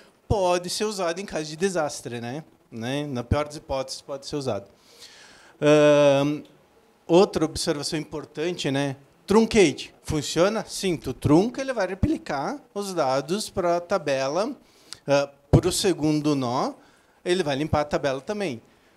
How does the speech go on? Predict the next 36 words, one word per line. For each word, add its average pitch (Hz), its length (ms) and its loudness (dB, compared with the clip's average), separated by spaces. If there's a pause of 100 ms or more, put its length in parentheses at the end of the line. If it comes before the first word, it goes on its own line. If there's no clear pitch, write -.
(340)
Mas 196 360 -4
como 240 240 4
a 269 60 6
gente 247 260 -2
pode 190 280 2
escolher 170 480 2
quais 170 220 -2
são 156 220 -4
as 143 160 -8
tabelas, 139 680 0
tu - 80 -6
pode 156 260 -2
ter 170 100 -2
um 160 60 -2
problema 165 460 -2
numa 175 320 -4
foreign 196 380 -2
key, 247 180 -6
por 185 220 0
exemplo, 143 420 -4
que 151 140 -14
linka 156 460 -4
com 202 100 -4
a 185 40 2
outra 180 220 -2
tabela, 208 480 -4
e 127 60 -10
tu - 140 -20
pode 147 340 -2
receber 151 360 -4
um 175 160 -4
erro 156 360 -4
por - 200 -10
causa 165 240 -2
do 143 100 -16
truncate, 202 600 -6